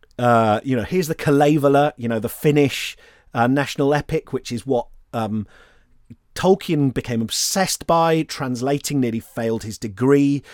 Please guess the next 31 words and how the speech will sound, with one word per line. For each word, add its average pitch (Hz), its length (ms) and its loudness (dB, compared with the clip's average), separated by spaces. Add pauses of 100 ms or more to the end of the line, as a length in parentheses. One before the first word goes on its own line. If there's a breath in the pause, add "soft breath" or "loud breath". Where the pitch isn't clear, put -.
(160 loud breath)
because 131 240 -8
he 131 80 -2
was 131 100 -6
so 135 180 0
obsessed 135 360 -4
by 139 200 0
it, - 100 -6
and 113 120 -2
then 110 140 -2
ended 107 300 -4
up 107 120 -14
basing 107 300 -6
a 104 40 -8
lot 104 120 -8
of 104 180 -18
Lord 120 420 -4
of 120 60 -6
the 131 60 0
Rings 180 560 -2
on 160 140 -6
the 160 80 -6
Kalevala. 156 500 -4 (320 loud breath)
These 226 140 -4
things, 302 260 -2
like, 240 140 0 (100)
we 180 160 -2
pull 226 380 4
on 139 140 -2
different 131 360 -6
threads, 208 460 -4
right? 95 300 -12